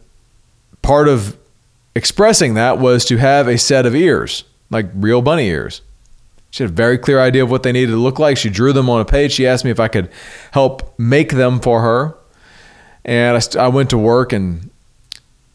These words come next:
started trying to put these ear-, these, these bunny ears together at five oh five A M. Well, I didn't get very far before I realized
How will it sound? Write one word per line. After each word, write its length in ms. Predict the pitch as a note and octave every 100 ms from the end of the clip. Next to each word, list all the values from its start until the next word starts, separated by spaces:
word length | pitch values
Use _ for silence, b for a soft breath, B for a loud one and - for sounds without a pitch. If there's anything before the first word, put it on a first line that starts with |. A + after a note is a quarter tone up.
| _
started 580 | - C3 B2 A#2 G#2 - -
trying 240 | B2+ A#2 A#2
to 200 | G2 - - _ _ _ _ _
put 180 | C3+ B2+
these 240 | B2 G#2
ear-, 160 | A2+ -
these, 360 | G#2+ A2 G2+ -
these 500 | - A2+ G#2+ - - - -
bunny 420 | A2+ G2+ C#3+ C3+
ears 240 | G#2+ G2 -
together 520 | F2+ F2 C#2+ - - - _ _ _
at 300 | F#2+ E2+ - - - _ -
five 300 | G2 F#2+ F2
oh 100 | F2
five 300 | F#2 F2 D#2+
A 120 | C#2+
M. 200 | A1+ C2 - - - - - - - - _ _ _ _ b b b b b b b b b b b b C3
Well, 500 | D3+ D#3 A2 - B B B _ _ -
I 140 | D#3+
didn't 180 | G3+ E3
get 140 | E3
very 240 | C3 B2+ A2+
far 260 | B2 A#2+
before 360 | A2 A2 B2+ A#2
I 60 |
realized 680 | A#2 A#2+ A#2 A2 G2+ - -